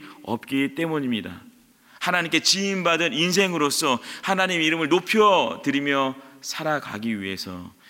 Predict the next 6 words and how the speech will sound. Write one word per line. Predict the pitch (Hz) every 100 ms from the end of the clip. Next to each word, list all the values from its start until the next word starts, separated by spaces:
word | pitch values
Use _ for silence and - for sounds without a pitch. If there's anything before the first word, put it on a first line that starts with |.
| -
이거보다 | 117 139 131 127
더 | - - 127
필요한 | - 208 185 165 147
삶이 | - - 147 127 160 202 - - _ _ -
없기 | - - -
때문입니다. | - - - - -